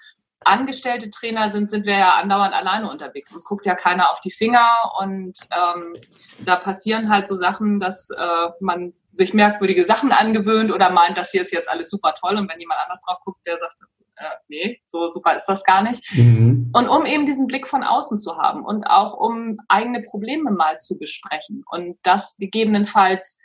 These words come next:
Speaker 1: nicht direkt mit Kollegen. Zum Beispiel, ich finde die Idee, ähm, eine Führungskräfte-Mastermind zu gründen, vielleicht mit anderen Führungskräften in anderen Unternehmen, auf, die auf dem gleichen Level sind, finde ich eine großartige Idee.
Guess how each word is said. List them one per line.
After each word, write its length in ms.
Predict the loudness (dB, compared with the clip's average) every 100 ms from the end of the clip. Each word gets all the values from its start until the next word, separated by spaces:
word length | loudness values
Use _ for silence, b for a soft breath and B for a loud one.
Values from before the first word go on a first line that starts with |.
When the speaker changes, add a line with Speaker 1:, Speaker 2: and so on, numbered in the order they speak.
| B B _ 2
Speaker 1:
nicht 300 | 2 2 2
direkt 320 | 2 2 0
mit 160 | -2
Kollegen. 640 | -2 -2 0 -2 -4 -8 -14 -4
Zum 160 | 4
Beispiel, 280 | 4 4 -4
ich 180 | -8 -14 -20 -20 -14
finde 200 | -8 -6
die 180 | -6 -4
Idee, 300 | -4 -4 -6 -14 _
ähm, 280 | 0 2 2
eine 120 | -4
Führungskräfte-Mastermind 1500 | -4 2 2 2 -4 -10 -8 -2 2 2 2 -2 2 0 0 -10
zu 120 | -16
gründen, 540 | -10 -10 -6 -2 -2 -4
vielleicht 440 | 0 2 2 0
mit 140 | -8 -2
anderen 300 | 0 2 0
Führungskräften 960 | -4 -6 -2 -2 -4 -4 -4 -4 -12 -18 _
in 220 | -14 -12 -6
anderen 360 | -2 0 2 0
Unternehmen, 560 | -2 -8 -10 -12 -12 -14 B B B B
auf, 220 | 0 0
die 140 | 0 -2
auf 120 | 0
dem 100 | 0
gleichen 380 | 2 2 0 -2
Level 360 | 2 2 0
sind, 260 | -4 -10 -10
finde 200 | -8 -8
ich 80 | -8
eine 80 | -8
großartige 880 | -2 2 4 2 2 2 0 -6 -6
Idee. 540 | -6 -4 -4 -4 -6